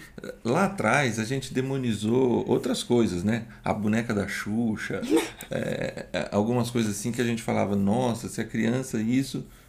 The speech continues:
Speaker 1: nunca ela vai ter uma vida", né? Então a gente já demonizou outras coisas, né? É, e hoje a gente tá aqui, adulto, mas o problema é que hoje, é, é, o, isso, isso não é o problema.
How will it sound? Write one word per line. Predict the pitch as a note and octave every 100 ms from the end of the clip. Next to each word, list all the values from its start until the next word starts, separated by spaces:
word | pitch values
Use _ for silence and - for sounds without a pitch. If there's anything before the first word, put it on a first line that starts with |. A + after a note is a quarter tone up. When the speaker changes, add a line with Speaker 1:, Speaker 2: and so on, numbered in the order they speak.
| -
Speaker 1:
nunca | A#2+ E3+ E3
ela | D3+ D#3
vai | C#3
ter | C#3
uma | D#3 E3
vida", | C3 A2 A#2+ G2 F#2+
né? | G#2 - - - - - - -
Então | -
a | F3
gente | F3+ E3+
já |
demonizou | E3 E3 F3+ F3 A#2 C#3
outras | G3+ G3+ G2+
coisas, | - F2 F#2 F#2+ F2
né? | G#2+ - - - - - -
É, | - G2+ -
e | D3+
hoje | F3+ C4+
a |
gente | D4+ D#4+
tá | F4+
aqui, | F4 A#3 C4
adulto, | G3 C#3 D#3 F#3+ F#3 F#2+ - -
mas | B2 D#3 E3
o |
problema | E3+ D3 G#2+ A#2 C#3+ A2+
é |
que | - -
hoje, | A2 B2+ B2+ G2 - - - - - -
é, | G#2+ - -
é, | - -
o, | G#2 G#2 -
isso, | A#2 - F3+ - D#3 - - -
isso | G3+ C4+ - -
não | A#2 G#2+
é | G#2
o |
problema. | G2 G2 E2+ -